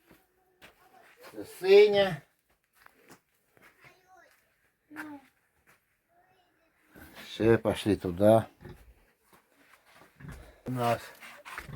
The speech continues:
Коннект і Белороса. Ну, це Прада, супер рання. Ну, що я вам скажу?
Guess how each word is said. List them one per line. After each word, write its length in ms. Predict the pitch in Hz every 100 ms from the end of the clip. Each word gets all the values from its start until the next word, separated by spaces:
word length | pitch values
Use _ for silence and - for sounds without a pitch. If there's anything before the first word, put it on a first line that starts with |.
| - - - - -
Коннект 580 | 131 131 147 170 185 - - - - _
і 140 | 127
Белороса. 800 | 135 131 131 123 110 107 - - - _ _ _ _ _ _ _ _ _
Ну, 120 | 170 -
це 100 | 117
Прада, 460 | - 110 113 104 - - -
супер 340 | 107 92 110 98
рання. 400 | 101 95 104 104 - - _ _ _ _ _ _ _ _ 156
Ну, 140 | 170
що 160 | - 165
я 200 | 139 120
вам 100 | 110
скажу? 440 | - 110 101 98